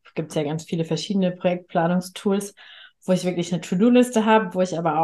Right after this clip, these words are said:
auch eben, ähm, Zeitplan drin habe, was steht dieses Quartal an, was sind die Punkte, die dran sind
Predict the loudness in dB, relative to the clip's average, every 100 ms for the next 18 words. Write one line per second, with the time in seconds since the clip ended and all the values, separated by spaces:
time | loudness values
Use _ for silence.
0 | 0 -2 -6 -6 -4 -4 -4 -6 -6 -4
1 | -4 -4 -4 -4 -2 -2 -2 -4 -8 -4
2 | -6 -6 _ -4 -2 -2 -8 -8 -8 -4
3 | -4 -4 -4 -6 -6 0 2 2 2 2
4 | 2 0 -4 -6 -8 -6 -10 -8 -8 -6
5 | -6 -6 -4 -2 0 2 2 0 -2